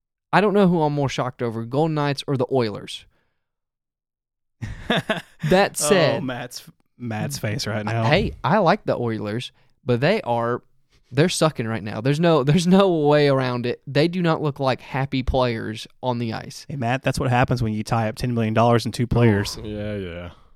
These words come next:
Speaker 1: And the Vegas Golden Knights, they look happy. They look fun. They look loose. Their Twitter account is rocking. If you don't follow
Speaker 3: Yeah,
Speaker 1: that, go
Speaker 3: they are.
Speaker 1: follow that now 'cause they are lighting it up, of course, 'cause they're number one in the Pacific. They have defied all odds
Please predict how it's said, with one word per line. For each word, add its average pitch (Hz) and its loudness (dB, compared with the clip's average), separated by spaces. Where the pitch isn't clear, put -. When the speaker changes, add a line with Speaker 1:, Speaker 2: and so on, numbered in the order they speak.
Speaker 1:
And 147 2
the 135 0
Vegas 196 0
Golden 185 -2
Knights, 196 -8
they 202 0
look 233 -4
happy. 175 -4
They 143 0
look 135 0
fun. 156 -2
They 180 0
look 127 -4
loose. 139 -2
Their 139 2
Twitter 185 2
account 156 -2
is 123 -2
rocking. 156 -2
If 143 -16
you - -6
don't 165 -4
follow 160 4
Speaker 3:
Yeah, 180 6
Speaker 1:
that, 139 -2
go 151 4
Speaker 3:
they - -4
are. - -2
Speaker 1:
follow 170 6
that 147 4
now 160 2
'cause 127 -4
they 151 4
are 151 2
lighting 160 0
it 139 -2
up, 190 4
of 131 -4
course, 240 -2
'cause 131 -6
they're 135 0
number 160 0
one 180 4
in 196 2
the 170 -2
Pacific. 185 -4
They 190 2
have 175 0
defied 156 -2
all 147 2
odds 135 -2